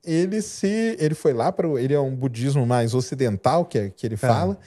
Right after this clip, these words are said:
Speaker 1: e foi, ele foi lá na Inglaterra fazer toda a, a parte dele e virou monge, mudou de nome e tudo.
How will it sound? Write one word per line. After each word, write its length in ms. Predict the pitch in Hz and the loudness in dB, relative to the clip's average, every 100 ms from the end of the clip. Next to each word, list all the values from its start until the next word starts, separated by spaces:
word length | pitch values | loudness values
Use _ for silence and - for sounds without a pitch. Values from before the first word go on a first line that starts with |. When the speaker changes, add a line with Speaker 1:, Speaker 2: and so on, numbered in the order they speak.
| - _ _ - | -20 _ _ -10
Speaker 1:
e 460 | 131 135 131 117 98 | -6 -4 -4 -4 -6
foi, 180 | - 117 | -8 -6
ele 100 | 113 | -4
foi 160 | 110 120 | -2 0
lá 120 | 127 | 0
na 80 | 151 | 0
Inglaterra 580 | 151 127 - 117 147 | 2 2 2 2 2
fazer 240 | 147 135 135 | 0 0 -2
toda 440 | - 123 151 175 | 0 0 0 -2
a, 760 | 185 170 185 185 185 165 160 156 | -4 -6 -4 -6 -6 -8 -6 -6
a 20 | |
parte 540 | - - 139 139 - | -6 -4 -2 -2 -6
dele 260 | 123 131 165 | -4 -2 0
e 20 | |
virou 240 | 175 170 | 0 0
monge, 360 | 220 165 208 170 | 2 0 0 -4
mudou 260 | 135 139 175 | -4 0 0
de 140 | 196 | 0
nome 300 | 139 180 269 | 2 0 0
e 20 | |
tudo. 360 | - 180 196 | 0 0 0